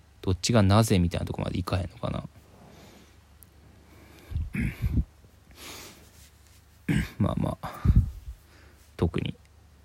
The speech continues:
喋ることないんで、喋ってるだけなんですけど。はい。今日明日ね、土日、山手線が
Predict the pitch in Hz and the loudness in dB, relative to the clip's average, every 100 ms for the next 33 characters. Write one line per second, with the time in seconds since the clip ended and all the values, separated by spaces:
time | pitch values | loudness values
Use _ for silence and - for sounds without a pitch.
0 | _ _ - - - 90 87 85 87 87 | _ _ -20 -12 -2 2 2 2 0 2
1 | 87 90 - - - _ _ - - - | 4 2 0 -4 -10 _ _ -20 -20 -6
2 | - 101 110 - 95 92 90 - - - | 0 2 2 0 -2 -2 -2 -6 -4 -6
3 | - - - - - - - - _ - | -6 -6 -8 -10 -20 -20 -20 -20 _ -20
4 | - - - - _ - - - _ - | -20 -20 -20 -20 _ -18 -18 -18 _ -8
5 | - - - _ _ _ _ _ _ _ | -6 -6 -12 _ _ _ _ _ _ _
6 | - _ _ - - - _ _ - 101 | -20 _ _ -20 -20 -20 _ _ 2 4
7 | 87 - 92 92 104 - - - - 104 | 4 2 -2 0 -2 -8 -20 -10 0 4
8 | 90 90 - - - _ - _ - _ | 4 4 0 -4 -6 _ -20 _ -20 _
9 | _ _ - _ _ _ 101 92 90 90 | _ _ -20 _ _ _ 4 6 4 2
10 | - 87 87 87 | 2 2 2 0